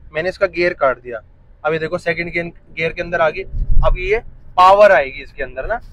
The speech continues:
मतलब हाई आरपीएम रहती है गाड़ी के अंदर, लो आरपीएम पर नहीं चलेगी। अगर मैं जैसे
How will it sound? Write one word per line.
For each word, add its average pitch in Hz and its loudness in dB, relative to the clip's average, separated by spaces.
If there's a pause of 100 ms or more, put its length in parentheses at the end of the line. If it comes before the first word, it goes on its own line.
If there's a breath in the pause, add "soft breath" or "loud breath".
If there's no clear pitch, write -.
(180)
मतलब 202 0
हाई 180 -2
आरपीएम 190 2
रहती 151 -6
है 147 -14
गाड़ी 143 -4
के 135 -18
अंदर, 113 -20 (720)
लो 160 -2
आरपीएम 180 2
पर 180 -2
नहीं 160 -8
चलेगी। 160 -8
अगर 170 -4
मैं 170 -14
जैसे 175 -6